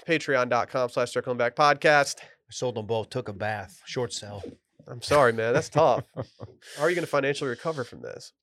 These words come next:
Speaker 2: Took out a loan.
Speaker 3: You follow me?
Speaker 1: Have you paid that back?
Speaker 2: Understand?
Speaker 1: Have you paid the loan yet?
Speaker 2: No.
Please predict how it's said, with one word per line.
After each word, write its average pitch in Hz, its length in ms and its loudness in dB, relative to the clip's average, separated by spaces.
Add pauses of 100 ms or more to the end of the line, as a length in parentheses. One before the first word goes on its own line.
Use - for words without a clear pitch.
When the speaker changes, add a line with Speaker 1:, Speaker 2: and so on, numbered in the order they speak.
(100)
Speaker 2:
Took 120 200 -6
out 107 100 -6
a 101 60 -6
loan. 107 400 -8 (640)
Speaker 3:
You 107 100 -6
follow 113 280 8
me? 127 240 -6
Speaker 1:
Have 120 80 -8
you 117 80 -10
paid 156 240 0
that 151 160 0
back? 127 100 2
Speaker 2:
Understand? 131 200 0
Speaker 1:
Have 143 80 -4
you 135 40 -6
paid 151 160 4
the 127 60 -4
loan 131 180 -2
yet? - 200 -4 (280)
Speaker 2:
No. 110 300 -8